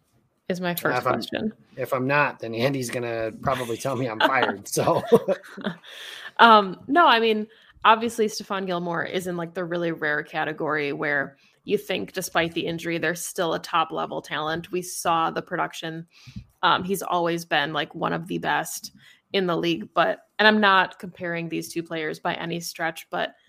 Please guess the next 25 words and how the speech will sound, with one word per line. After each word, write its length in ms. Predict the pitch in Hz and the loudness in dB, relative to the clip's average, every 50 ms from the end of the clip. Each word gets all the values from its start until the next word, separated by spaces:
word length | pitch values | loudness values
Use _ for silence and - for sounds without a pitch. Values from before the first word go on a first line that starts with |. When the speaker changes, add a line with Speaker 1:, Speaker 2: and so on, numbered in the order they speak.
| _ _ _ _ _ _ | _ _ _ _ _ _
Speaker 1:
you 100 | - 185 | -6 -4
know, 180 | 180 175 147 - | -2 -2 -4 -4
Packers 440 | - 185 190 196 196 202 208 202 | -4 -2 -2 -2 -2 -2 -6 -8
fans 640 | - - 180 170 170 170 175 170 - - - - 254 - _ - | -8 -6 -6 -6 -4 -6 -6 -8 -10 -12 -14 -16 -18 -12 _ -2
all 140 | 165 175 180 | -2 0 0
off 240 | 196 240 269 262 - | 2 0 0 -2 -4
season, 640 | - 190 180 170 175 175 175 175 175 180 190 208 _ - | -4 -4 -4 -4 -2 -4 -4 -4 -4 -6 -8 -12 _ -10
Patrick 340 | - 175 170 170 190 185 - | -8 -8 -8 -8 -10 -10 -6
Peterson 420 | - 320 311 277 - - 196 180 | -4 -2 -2 -2 -2 -2 -2 -2
was 120 | 170 160 170 | -4 -4 -4
a 40 | |
guy 180 | 160 165 156 156 | -2 -2 -2 -2
that 120 | 156 160 | -2 -4
everyone 260 | 170 170 175 175 170 170 | -4 -4 -4 -4 -4 -4
was 120 | 165 170 | -6 -6
really 160 | 170 165 156 | -6 -4 -6
interested 380 | 160 160 - 175 - - 170 165 | -6 -8 -10 -14 -14 -10 -6 -6
in 160 | 160 160 160 | -6 -4 -4
because 260 | 160 175 220 208 202 | -4 -2 0 0 0
you're 120 | 202 196 190 | 0 -2 -2
hoping 600 | - 311 311 311 - 220 185 175 175 180 180 175 _ - - - _ _ | 0 -2 -2 0 0 0 0 0 -2 -4 -8 -12 _ -20 -20 -20 _ _
that 140 | - 202 202 | -4 -2 2
they 120 | 208 196 190 | 2 2 2
can 280 | - 214 196 190 170 | 2 -2 -4 -4 -2
be 500 | 160 214 214 214 196 185 180 180 175 180 | 0 0 0 2 2 0 0 -2 -4 -6